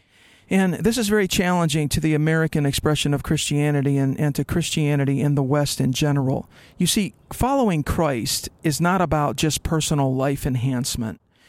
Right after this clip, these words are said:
It's not just the inheritance. It's not just prosperity, although prosperity is included in God's kingdom. Following Christ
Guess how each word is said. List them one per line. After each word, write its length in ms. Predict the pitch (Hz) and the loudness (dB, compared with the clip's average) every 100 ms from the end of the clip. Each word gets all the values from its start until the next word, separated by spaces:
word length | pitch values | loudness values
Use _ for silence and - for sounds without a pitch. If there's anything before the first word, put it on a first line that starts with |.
| _ _ _ | _ _ _
It's 260 | 180 175 175 | -2 -2 0
not 280 | 208 208 - _ 156 | 2 0 -2 _ -4
just 320 | 143 180 - - - - | 0 0 -2 -8 -16 -6
the 180 | - 165 | 0 0
inheritance. 920 | 143 170 185 156 147 - - - - _ - | 2 2 0 0 -4 -4 -6 -6 -8 _ -4
It's 220 | 165 - | -2 0
not 280 | 180 196 143 | 0 -2 -2
just 360 | 123 180 - - | 0 0 -2 -2
prosperity, 920 | 180 175 - - 175 175 113 107 156 - - - | -4 -2 -2 0 0 0 -2 -6 -10 -16 -20 -8
although 280 | - 165 170 | -2 0 0
prosperity 760 | - 170 165 - 165 165 151 - | 0 0 -2 0 0 2 0 0
is 140 | 151 | 0
included 560 | 156 151 - 170 175 139 | 0 -2 0 0 2 0
in 140 | 135 | 0
God's 320 | 143 147 139 | 0 -2 -2
kingdom. 520 | - 175 170 147 113 - _ _ _ _ | -4 -2 0 -2 -4 -8 _ _ _ _
Following 480 | - 220 269 254 185 | -2 2 2 2 0
Christ 800 | - - 170 120 143 - - | 0 2 0 0 -2 -4 -4